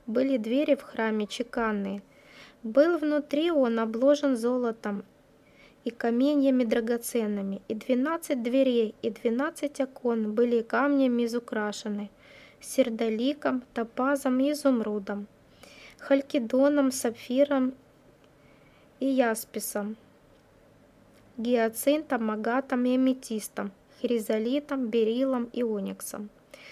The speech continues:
Оживали на стенах храма птицы каменные и звери, поднимались к небу деревья, травы вились,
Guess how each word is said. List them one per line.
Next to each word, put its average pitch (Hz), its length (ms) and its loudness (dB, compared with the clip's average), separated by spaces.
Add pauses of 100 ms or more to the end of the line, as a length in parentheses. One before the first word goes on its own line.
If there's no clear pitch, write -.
(280)
Оживали 262 560 0
на 302 180 -2
стенах 269 580 -2
храма 240 400 -2
птицы 285 500 -4
каменные 233 880 -2
и 247 140 -2
звери, 226 560 0 (480)
поднимались 269 840 0 (320)
к - 100 -8
небу 254 320 2
деревья, 220 720 -2 (120)
травы 254 420 2
вились, 220 540 -2